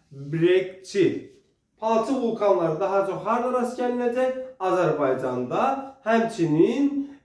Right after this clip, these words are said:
Krım yarımadasında, Kerç yarımadasında, Taman yarımadasında, e, sonra gedirik biz Yeni Zelandiyada, Saxalin adasında, bu kimi əra-, A B Ş-da və Meksikada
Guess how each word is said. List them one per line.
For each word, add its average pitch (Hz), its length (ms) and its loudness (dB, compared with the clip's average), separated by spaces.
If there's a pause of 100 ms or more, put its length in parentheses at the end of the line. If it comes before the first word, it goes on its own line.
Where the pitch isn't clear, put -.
Krım 185 400 0
yarımadasında, 208 920 -2
Kerç 165 360 0
yarımadasında, 202 840 -2
Taman 139 360 -2
yarımadasında, 202 1040 -2 (300)
e, 151 60 -8 (240)
sonra 202 840 0 (260)
gedirik 208 480 -4
biz 165 240 -4
Yeni 170 240 6
Zelandiyada, 220 1120 0 (140)
Saxalin 190 600 0
adasında, 233 880 -2 (200)
bu - 120 -4
kimi 247 240 -2
əra-, 196 460 2
A 196 200 2
B 190 40 0
Ş-da 277 200 -6
və 226 260 -2
Meksikada 180 880 -2